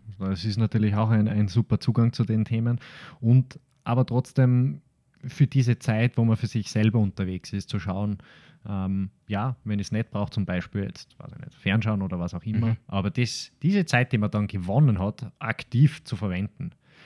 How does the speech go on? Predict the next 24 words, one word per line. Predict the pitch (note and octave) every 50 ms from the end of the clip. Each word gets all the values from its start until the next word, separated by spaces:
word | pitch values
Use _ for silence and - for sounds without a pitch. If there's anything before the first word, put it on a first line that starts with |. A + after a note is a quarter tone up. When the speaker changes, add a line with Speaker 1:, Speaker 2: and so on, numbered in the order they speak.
| - _ _ _ _
Speaker 1:
Und | G2 G2+ G2+ G2 - - -
das | A2+ B2+ B2 -
kann | - C3 B2
man | B2
nachher | A#2+ G#2 A#2+
machen, | A#2+ A#2 - - A2
aktiv | - G#2+ - - - C3 B2+ B2 -
so, | - A2 A#2+ D#3 F3 - - - - - - _
dass | - A2+ -
man | B2+ A#2 A#2 A#2 A#2+ A#2 A#2+ -
eben | - B2+ C#3 D3+
seine | D#3 - A#2 A#2+ B2 A#2+
Öllampe | - A2 A2 A2 A2 A#2+ B2+ - - E3 A#3 - - _ _ _ _ _ _ _ _ -
mit | A#2 A2 - -
Dingen | C3+ D3 E3+ F#3 F3 D#3+
aufgießt, | - G#2+ A#2+ C3+ - - - C3 C3 D#3 G#3 A3+ - - - - - - _ _ -
ähm, | - A2 A2 A#2 A2
wo | A#2+
man | B2 B2 A2+
weiß, | G#2+ G2+ A#2 -
das | - B2 A2
tut | - A#2+ A2 A2
einem | G2+ G2
gut. | F#2 - - - - -